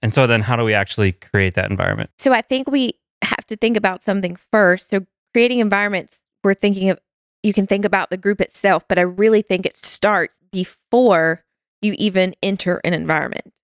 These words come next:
Speaker 1: Mm.
Speaker 2: Um, the
Speaker 1: So before they even get to their group.
Speaker 2: Yeah, you, we need to start exercising hospitality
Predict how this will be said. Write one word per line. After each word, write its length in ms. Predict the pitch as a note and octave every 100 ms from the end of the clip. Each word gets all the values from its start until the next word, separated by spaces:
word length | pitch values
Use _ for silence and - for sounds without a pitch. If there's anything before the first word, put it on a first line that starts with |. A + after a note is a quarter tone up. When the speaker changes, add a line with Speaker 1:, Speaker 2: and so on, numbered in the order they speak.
| -
Speaker 1:
Mm. 200 | G#2+ F2+ -
Speaker 2:
Um, 380 | - F3+ D#2 D#2 _ _
the 200 | G3 G3
Speaker 1:
So 60 | D3+
before 280 | A#2 G#2+ A2
they 120 | G2+
even 140 | F#2+
get 120 | F#2+
to 80 | -
their 120 | F#2+
group. 280 | F2+ F#2 F2 _ -
Speaker 2:
Yeah, 280 | G#3+ D#4 A3+
you, 220 | G3 G3
we 120 | A3
need 200 | A3+ G#3+
to 80 | A#3+
start 300 | - G#3 G3+
exercising 680 | G3 - G#3+ G3+ F#3+ F#3+ F#3
hospitality 1040 | F#3 F3+ - E3 F#3 F#3+ G3+ F3+ E3 F3